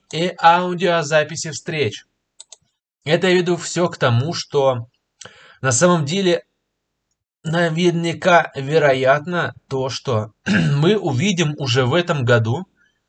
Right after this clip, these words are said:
что X R P поднимется до именно вот такого значения в один и восемьдесят долларов. А это именно увеличение на семьдесят центов с каждой X R P.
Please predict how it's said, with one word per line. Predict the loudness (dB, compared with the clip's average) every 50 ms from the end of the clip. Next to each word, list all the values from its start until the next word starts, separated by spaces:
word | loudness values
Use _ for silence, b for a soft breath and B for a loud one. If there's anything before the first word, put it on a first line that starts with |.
| _ _ _ _ _ _ _ _ _ _
что | _ -10 -4 -4 -4
X | -2 -2 -4 -2 0
R | 0 -2 -2
P | -4 -6 -2
поднимется | 0 0 2 2 0 -2 -2 -2 -4 -4 -4 -4 -4 -2
до | -4 0 2 4 6 6 6 4 2 -2 -8 _ _ _
именно | -8 -6 -4 -4 -2 -2 -2 -2
вот | -2 -2 -2 -2 -4 -4 _
такого | 0 0 0 2 2 4 4 4
значения | 4 2 -2 -2 -4 -4 -4 -4 -4 -2 -2 -2
в | -2 -2 0
один | 2 2 2 2 0 -2 -4 -4 -4
и | -4 -4 -4
восемьдесят | -4 -2 0 0 0 0 0 -2 -4 -6 -6 -6 -8 -10 -12 -14 _ _ _ _ _ _ _ -8
долларов. | -4 0 2 4 6 6 4 4 2 -2 -4 -10 -18 _ _ _ _ _ _ _ _ _ _ _ _ _
А | 2 4 4
это | 4 4 4 2 2
именно | 2 2 0 -2 -2 -2 -2 -4
увеличение | -4 -4 -4 -2 -2 -2 -2 -2 -2 -2 -2 -2 -2
на | -2 -4 -4
семьдесят | -4 0 0 2 2 2 0 0 0 -2 -6 -8 -6
центов | -4 0 2 2 2 2 0 -4 -8 -10 -10
с | -8 -10 -8
каждой | -4 2 4 6 6 6 4 2 0 -2 -2
X | -2 -4 -8 -10 -10 -8 -8 -6
R | -8 -8 -8 -10
P. | -10 -8 -8